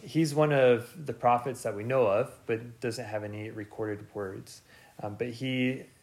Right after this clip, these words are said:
is a figure in First and Second Kings. He has a understudy, Elisha, who, uh, takes and has a double reception of his spirit. Um, but Elijah is this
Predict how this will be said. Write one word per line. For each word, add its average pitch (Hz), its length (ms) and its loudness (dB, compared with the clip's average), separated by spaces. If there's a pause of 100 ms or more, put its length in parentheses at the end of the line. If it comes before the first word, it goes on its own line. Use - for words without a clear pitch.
(140)
is 110 600 -2
a 120 120 -6
figure 113 400 -2
in 110 180 -8
First 110 380 -4
and 107 260 -12
Second 104 320 -10
Kings. 165 460 -2 (340)
He 127 220 -8
has 113 440 2 (120)
a 117 500 -2
understudy, 131 680 -2
Elisha, 147 540 -2 (1500)
who, 123 340 0 (320)
uh, 104 120 -2
takes 139 360 -4
and 117 80 -8
has 107 180 -6
a 98 60 -10
double 120 460 0 (100)
reception 120 460 -4
of 110 100 -8
his 110 140 -8
spirit. 117 500 -4 (640)
Um, 104 240 -14 (1300)
but 127 120 0
Elijah 151 400 6
is 120 140 0
this 113 160 -4